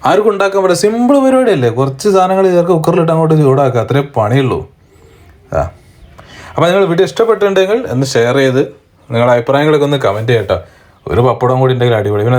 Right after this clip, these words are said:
അതേപോലെ നെയ്യ് പോലത്തെ പീസൊക്കെ ഇല്ലേ, ഒരു ടേസ്റ്റാണ് അതൊക്കെ, കുറച്ച് വാങ്ങിയാൽ മതി. അപ്പോൾ സാധനം ഞാൻ ഉണ്ടാക്കി എനിക്ക് ഇഷ്ടപ്പെട്ടിട്ടുണ്ട്,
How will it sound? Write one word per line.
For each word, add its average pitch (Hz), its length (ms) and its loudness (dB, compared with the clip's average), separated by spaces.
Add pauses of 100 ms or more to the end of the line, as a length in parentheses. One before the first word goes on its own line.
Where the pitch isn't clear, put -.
അതേപോലെ 123 340 0
നെയ്യ് 117 220 0
പോലത്തെ 123 280 0
പീസൊക്കെ 107 380 -4
ഇല്ലേ, 85 120 -6 (680)
ഒരു 151 160 2
ടേസ്റ്റാണ് 156 420 0
അതൊക്കെ, 95 260 0 (380)
കുറച്ച് 110 340 -2
വാങ്ങിയാൽ 143 300 2
മതി. 160 160 0 (1000)
അപ്പോൾ - 180 -8
സാധനം 185 280 0 (420)
ഞാൻ 120 140 0
ഉണ്ടാക്കി 190 240 -2
എനിക്ക് 165 160 -2
ഇഷ്ടപ്പെട്ടിട്ടുണ്ട്, 127 440 0